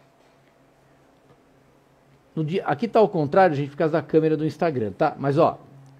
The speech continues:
você vai receber no dia dez de dezembro isso aqui, ó, um certificado de prosperado.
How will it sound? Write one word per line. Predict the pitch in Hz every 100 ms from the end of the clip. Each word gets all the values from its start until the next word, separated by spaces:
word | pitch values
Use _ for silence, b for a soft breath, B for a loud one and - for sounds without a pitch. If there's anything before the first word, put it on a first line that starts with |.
| - -
você | -
vai | 180
receber | 196 202 - 156 127 156 104 - _ _ _ -
no | 120
dia | 131 131
dez | 113 139 139 -
de | 117
dezembro | 110 113 107 151 120 92 - _ _ _ _
isso | 156 -
aqui, | 151 - 107
ó, | - _ _ _
um | 175
certificado | 139 - 254 240 - 214 - 165 160
de | 151
prosperado. | 151 151 - 139 104 -